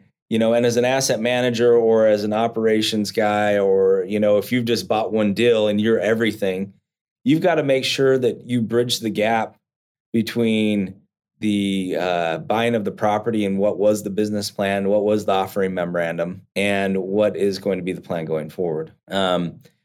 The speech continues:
I can't tell you how many times I've seen that disconnect happen, and what the proper man-,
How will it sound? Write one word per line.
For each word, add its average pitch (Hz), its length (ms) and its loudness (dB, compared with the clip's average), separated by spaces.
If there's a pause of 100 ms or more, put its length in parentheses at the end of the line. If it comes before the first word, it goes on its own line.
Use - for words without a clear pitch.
(140)
I 113 80 0
can't 127 200 -2
tell 127 140 0
you 120 160 2
how 113 140 0
many 110 160 2
times 104 480 -2
I've 92 180 -2
seen 104 220 0
that 90 180 0
disconnect 95 540 -4
happen, 147 580 -2 (560)
and 107 380 0
what 120 240 0
the 101 80 -6
proper 120 360 -2
man-, 120 480 0